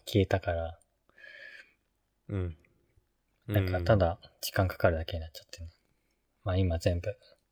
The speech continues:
Speaker 2: 疑似二人。
Speaker 1: デザインも、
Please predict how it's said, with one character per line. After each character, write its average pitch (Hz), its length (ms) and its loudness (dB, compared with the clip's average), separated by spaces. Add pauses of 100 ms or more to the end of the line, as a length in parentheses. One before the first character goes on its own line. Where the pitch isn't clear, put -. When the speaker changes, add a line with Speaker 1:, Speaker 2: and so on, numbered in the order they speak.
(920)
Speaker 2:
疑 101 220 -4
似 98 200 -4
二 - 280 -4
人。 95 100 -6 (140)
Speaker 1:
デ 107 60 -4
ザ 101 200 4
イ 95 180 6
ン 92 220 6
も、 92 160 0